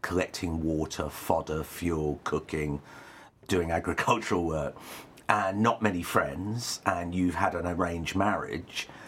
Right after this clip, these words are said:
the opportunity to go to a group and spend a whole morning there and make friendships is very powerful. And we didn't find that lots of women would drop out of the groups, and they came to appreciate them to such an extent that most of the groups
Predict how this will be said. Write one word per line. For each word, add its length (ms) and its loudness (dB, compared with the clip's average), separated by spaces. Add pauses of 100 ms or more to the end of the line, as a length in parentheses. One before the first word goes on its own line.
(140)
the 100 6
opportunity 540 2
to 180 -6
go 280 6
to 240 0
a 40 2
group 440 -2
and 120 0
spend 440 0
a 60 0
whole 220 2
morning 460 0
there 460 -2
and 180 0
make 220 0
friendships 880 -2
is 140 2
very 200 4
powerful. 500 0 (640)
And 200 2
we 140 4
didn't 320 4
find 340 0
that 160 -4
lots 300 0
of 140 -4
women 320 2
would 120 -2
drop 260 0
out 200 -2
of 100 -12
the 80 -4
groups, 400 -6
and 100 0
they 80 0
came 280 0
to 120 -4
appreciate 640 -2
them 140 -10 (440)
to 100 2
such 340 4
an 80 0
extent 720 0 (220)
that 440 0 (380)
most 600 4
of 140 -4
the 80 0
groups 640 0